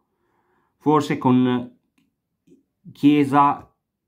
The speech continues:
e infatti come ho detto nei precedenti video, Chiesa e Kostic insieme secondo me un po' si ostacolano a vicenda, perché sono entrambi giocatori che li devi lasciare la fascia libera, e quindi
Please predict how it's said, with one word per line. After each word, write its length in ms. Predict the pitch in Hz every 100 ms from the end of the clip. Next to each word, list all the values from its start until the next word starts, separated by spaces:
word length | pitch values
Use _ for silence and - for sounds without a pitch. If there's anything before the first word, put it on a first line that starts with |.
| _ -
e 220 | 120 117
infatti 600 | 113 127 127 123 117 110
come 180 | 117 110
ho 20 |
detto 140 | 113
nei 100 | 117
precedenti 440 | 113 110 123 120 113
video, 360 | 120 120 113 -
Chiesa 360 | 139 139 131
e 40 | 123
Kostic 440 | 135 131 127 -
insieme 480 | 123 120 139 135 127
secondo 260 | 127 117
me 160 | 123 123
un 160 | 120 110
po' 140 | 127
si 160 | 120 110
ostacolano 600 | 101 - 104 107 98 95
a 20 |
vicenda, 420 | 95 92 95 92
perché 440 | 90 90 101 - _ _ _ _
sono 240 | - 113
entrambi 320 | 113 110 131 120
giocatori 540 | 110 107 117 117 110
che 360 | 107 98 - -
li 100 | 107
devi 220 | 101 113
lasciare 360 | 113 107 - 107
la 120 | 101
fascia 320 | 101 110 143
libera, 560 | 139 127 113 104 104 90
e 200 | 85 95
quindi 460 | 104 104 101 -